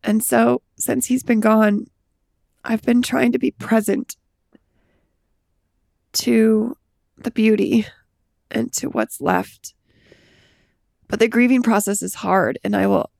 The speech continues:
talk about that in a whole other podcast episode. But, you know, John left us with so much, and what he left us with is who we are.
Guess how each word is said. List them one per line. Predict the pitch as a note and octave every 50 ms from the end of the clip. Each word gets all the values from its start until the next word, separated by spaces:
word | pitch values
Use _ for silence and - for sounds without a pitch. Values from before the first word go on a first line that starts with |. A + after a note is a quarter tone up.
| _ _ -
talk | - A3+ G3 - G#3
about | G#3 G3 F#3 F#3 -
that | - F#3+ F#3+ - -
in | G#3 G#3+
a | G#3+
whole | G#3 G#3 G#3+
other | G3+ - - G3 F#3+
podcast | - - - - - - G3 G3 G3+ - -
episode. | - - G3+ - - G3 - - F#2+ F#2 - _
But, | - G#2 G2 F2+ - _ _ _ _ _ _ _ _ _ _ _ _ _ _ _ _ _ _ _ _ _ _ _ _ _ _ _ _ _ _ _ _ _ _ _ _ _ _ _ _ _ _ _ _
you | - G#3+
know, | A3 G#3+
John | G3+ - G3 G#3 G#3+ G#3+ G#3+ G#3+
left | A3 G#3+ G#3 G3+ - -
us | - G#3 - -
with | - G#3+
so | - - - - G#3 G#3
much, | F#3+ G3 G3 G#3 - - - - - -
and | F#3 F#3+ G3+ G3 G3 G3+ _ _ _ _ _ _ _ _ _ _ _ _ _ _ _ _ _ _ _ _ _ _ _ _ _ _ _ _ _ _ _ _ _ _ _ _ _ _ _ _ _ _ _ _ _ _ _ _ _ _ _
what | _ - G#3+ -
he | A3+ A3+ G#3
left | G3+ G#3 G3+ A3 - -
us | A#3 A#3+ -
with | - G3 A3 A3+ -
is | G#3 G#3+ G#3+ A3 - - - - _ _ _ _ _ _ _ _ _ _ _ _ _ _ _ _ _ _ _ _ _ _ _ _ _ _ _ _ _ _ _ _ _ _ - -
who | - A3+
we | G#3+ G#3+ G3+
are. | F#3+ - F#3+ - -